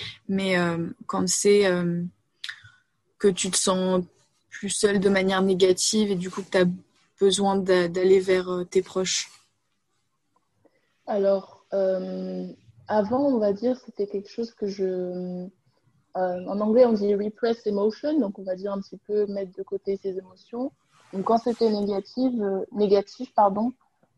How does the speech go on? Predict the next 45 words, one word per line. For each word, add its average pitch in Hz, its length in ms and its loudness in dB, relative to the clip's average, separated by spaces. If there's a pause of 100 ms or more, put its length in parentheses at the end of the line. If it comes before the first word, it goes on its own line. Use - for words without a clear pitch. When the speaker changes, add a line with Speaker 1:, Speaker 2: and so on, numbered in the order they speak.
(100)
Speaker 2:
euh, 185 420 6
on 190 80 2
va 196 140 6
dire 226 240 0
que 226 100 0
je 208 100 2
mettais 208 260 2
ça 208 160 0
de - 100 -12
côté. 233 720 6
J'avais, 190 540 2
enfin, 185 240 0 (540)
quand 202 120 0
j'étais 202 240 6
un 202 100 6
petit 202 160 -4
peu 214 160 -2
ado, 214 420 6
plus 220 300 0
de 196 100 6
frustration, 208 720 -2
de 202 120 4
pas 208 220 4
forcément 208 540 -2
comprendre 214 520 -4
pourquoi, 208 520 4
euh, 180 240 -2 (680)
cette - 140 -20
sensation 196 520 -2
de 190 100 0
solitude 196 560 -2
me, 180 380 -6
ne 185 140 -2
me 190 140 2
quitte - 280 -8
jamais, 208 320 2
que - 100 -6
je - 80 -6
sois 196 140 -2
dans 185 140 2
une 190 180 2
pièce 208 320 2
de 180 100 4
cent 185 240 -4
personnes. 220 520 -2